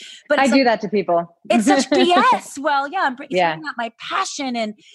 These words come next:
Speaker 1: this really lights me up. It's like, you do not have to be held back and enslaved by that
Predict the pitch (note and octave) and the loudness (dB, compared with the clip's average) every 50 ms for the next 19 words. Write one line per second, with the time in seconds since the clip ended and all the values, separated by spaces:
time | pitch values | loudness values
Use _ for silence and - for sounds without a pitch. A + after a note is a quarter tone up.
0 | _ _ - E4+ E4 - E4 F4 E4+ D4+ C#4+ B3+ A#3+ B3 - C4+ D4+ D#4 D#4 D4+ | _ _ -12 -12 -12 -10 -10 -10 -10 -6 -6 -8 -8 -8 -8 -8 -8 -8 -8 -8
1 | - D4 C4+ C#4 _ _ _ _ - D4+ C#4+ - _ - F4+ F#4 F#4+ F#4+ F#4 F4 | -6 -8 -8 -8 _ _ _ _ -12 -12 -12 -12 _ -12 -10 -8 -4 -2 -2 -2
2 | - - - - - E4 E4+ E4 - - D#4 B3+ C#4 C4+ B3+ A#3 C4 C4 A3+ F#3+ | -4 -6 -10 -4 -2 -2 -2 -2 -4 -14 -12 -10 -10 -10 -10 -8 -10 -10 -10 -6
3 | - C4 C#4 D4 D4 - C#4 B3 B3 A#3 A3 - - - C#4 D4 E4 E4 D4 - | -4 -4 -4 -4 -4 -8 -10 -8 -8 -8 -8 -10 -12 -10 -8 -8 -8 -10 -8 -8
4 | C4 A#3+ G#3+ A#3+ A#3+ - | -6 -6 -4 -4 -4 -6